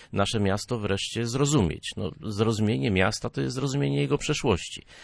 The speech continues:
bo ten, kto nie zna przeszłości, nie będzie mógł przewidzieć czy zaplanować przyszłości. I wciąż kładę na to nacisk, że, mm,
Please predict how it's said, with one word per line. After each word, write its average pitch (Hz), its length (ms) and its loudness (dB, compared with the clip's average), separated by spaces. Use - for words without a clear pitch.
bo - 120 -6
ten, 120 160 2
kto 110 180 0
nie 120 160 6
zna 101 160 2
przeszłości, 95 580 -2
nie 101 120 0
będzie 101 280 -2
mógł 98 440 -2
przewidzieć 110 580 0
czy 104 80 -2
zaplanować 101 580 2
przyszłości. - 720 -4
I - 60 -8
wciąż 131 380 2
kładę 107 300 0
na 101 120 2
to 101 120 -2
nacisk, 95 420 0
że, 90 280 0
mm, 98 280 0